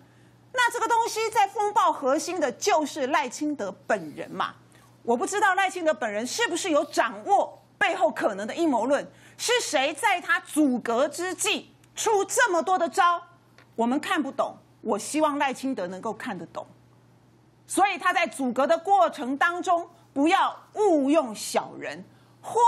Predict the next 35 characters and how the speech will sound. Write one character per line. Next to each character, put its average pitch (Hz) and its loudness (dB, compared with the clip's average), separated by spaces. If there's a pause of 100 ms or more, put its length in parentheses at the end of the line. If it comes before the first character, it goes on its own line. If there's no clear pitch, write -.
(160)
者 262 -6
是 349 -6
在 330 0
阻 277 -2
隔 277 2
的 320 4
过 349 4
程 311 -2
当 339 0
中， 330 0 (120)
是 440 -4
谁 285 0
在 392 0
这 392 -4
边 381 -4
掀 381 0
起 240 -6
这 453 -4
么 349 2
多 359 0
的 339 2
风 349 0
暴， 370 2 (240)
不 349 4
顾 415 2
国 294 2
家 349 0
形 269 -6
象， 294 0 (220)
不 370 4
顾 415 2
国 269 2
家 359 2 (120)
安 359 -2
全？ 165 -10